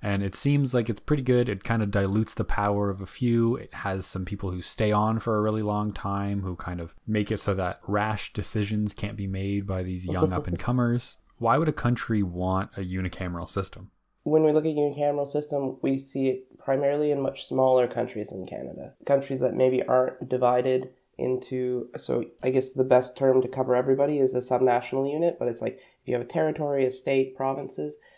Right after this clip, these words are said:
Speaker 2: like, these areas probably don't have that as much. So you're representing a much geographically smaller populous group. And, like, I guess, yeah, the advantage is faster. It's certainly faster because you don't have to go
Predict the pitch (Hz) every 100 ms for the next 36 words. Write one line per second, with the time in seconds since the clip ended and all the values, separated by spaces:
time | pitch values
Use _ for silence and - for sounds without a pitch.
0 | _ - 131 135 135 135 131 127 - 123
1 | 127 131 127 123 123 - 123 123 123 135
2 | - - _ _ _ - 123 120 131 135
3 | - 127 131 196 - - _ - _ -
4 | 135 135 135 135 135 135 131 131 135 127
5 | 131 - - - 131 131 120 - - -
6 | 62 60 60 60 58 - _ _ 131 123
7 | 123 123 120 - - _ - 131 - -
8 | - 131 139 139 135 151 165 - 165 117
9 | - 131 131 131 131 131 131 - - -
10 | _ - 135 135 131 135 127 143 - -
11 | - - _ - 117 - 139 127 127 127
12 | 120 - 120 123 131 123 123 127 123 127
13 | 127 123 123 120